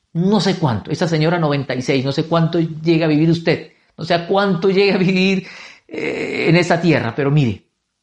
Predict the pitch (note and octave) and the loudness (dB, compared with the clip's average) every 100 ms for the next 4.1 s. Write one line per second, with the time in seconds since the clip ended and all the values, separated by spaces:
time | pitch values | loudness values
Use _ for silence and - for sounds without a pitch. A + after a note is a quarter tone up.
0 | _ _ - C3 C#3 C3+ D3+ C#3+ D3 C3 | _ _ -10 -6 -4 0 0 0 0 -2
1 | G#2 G#2 - A#2 A#2+ A2+ C#3 C3+ C#3 A#2+ | -2 -8 -10 -10 -10 -4 -2 -2 -4 -2
2 | C3 D#3 D#3+ C#3+ B2+ B2 B2+ C3 B2 A#2+ | 2 0 0 -6 -8 -6 -8 -8 -6 -6
3 | A2+ G#2+ A2 A2 A2 G#2 A2 G2+ E2+ - | -4 -4 -6 -10 -10 -10 -10 -10 -14 -18
4 | _ | _